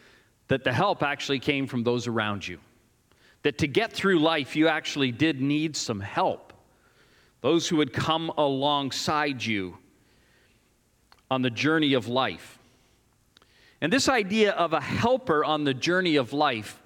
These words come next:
was not originated from the pen of Lennon and McCartney.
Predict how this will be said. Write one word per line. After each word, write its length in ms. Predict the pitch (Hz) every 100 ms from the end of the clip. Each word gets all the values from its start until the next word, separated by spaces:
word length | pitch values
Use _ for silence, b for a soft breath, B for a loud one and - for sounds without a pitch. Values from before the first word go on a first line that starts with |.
| b b b b b
was 160 | 143 139
not 240 | 175 170
originated 680 | 147 151 160 131 127 123 110
from 160 | 127 117
the 80 |
pen 320 | 104 139 127 117
of 240 | 104 -
Lennon 360 | 120 117 113 110
and 140 | 101
McCartney. 560 | 101 - 120 80 80